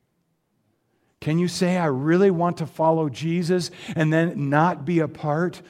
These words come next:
of a church? Let me tweak that a little bit. Let me give you my two cents here. I believe there's two sides to this same problem.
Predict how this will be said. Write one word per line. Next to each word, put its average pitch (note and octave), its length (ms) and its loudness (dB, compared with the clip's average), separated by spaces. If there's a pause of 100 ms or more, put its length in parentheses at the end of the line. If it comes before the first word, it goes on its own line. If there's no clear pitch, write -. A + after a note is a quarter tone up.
(180)
of D3+ 220 -4
a C3+ 80 -4
church? - 680 -6 (680)
Let F3 240 0
me G#3 400 -2
tweak - 360 -4
that D3 180 -6
a C3 60 -2
little B2 200 -4
bit. G#2 420 -14 (760)
Let D#3+ 100 0
me G#3 120 0
give F3 200 -4
you F3+ 100 -2
my D#3+ 220 -2
two D#3 220 -8
cents C#3+ 440 -8
here. F#2+ 300 -8 (520)
I D#3 120 2
believe E3+ 360 -2
there's C#3 180 -4
two F#3 240 -8
sides C3+ 480 -6
to C3 80 -8
this B2 180 -6
same C3 320 -8
problem. G#2 580 -10